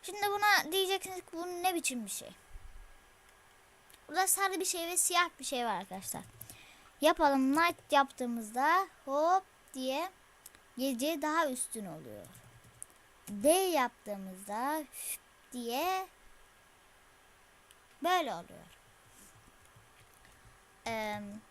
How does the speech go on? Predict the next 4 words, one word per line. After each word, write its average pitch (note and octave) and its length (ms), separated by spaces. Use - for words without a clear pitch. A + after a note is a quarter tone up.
çalışıyormuş. G4+ 800
Evet, D4 260
çalışıyormuş D#4+ 720
mekanizma. G#3+ 680